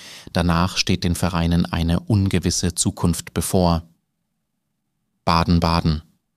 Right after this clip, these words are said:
Die asiatische Hornisse breitet sich weiter aus und gefährdet in der Region die Bienenbestände.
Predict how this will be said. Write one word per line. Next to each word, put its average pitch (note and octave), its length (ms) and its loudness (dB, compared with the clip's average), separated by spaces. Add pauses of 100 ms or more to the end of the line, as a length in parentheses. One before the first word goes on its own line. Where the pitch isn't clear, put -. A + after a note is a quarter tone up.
(340)
Die F2 320 2
asiatische F2 680 0
Hornisse G2+ 400 2
breitet E2+ 520 -4
sich - 260 -8
weiter E2+ 420 0
aus F2+ 260 0
und F2+ 200 -4
gefährdet - 580 -2
in F2+ 140 0
der F2 160 0
Region F2 480 0
die F2+ 120 -2
Bienenbestände. E2+ 1000 0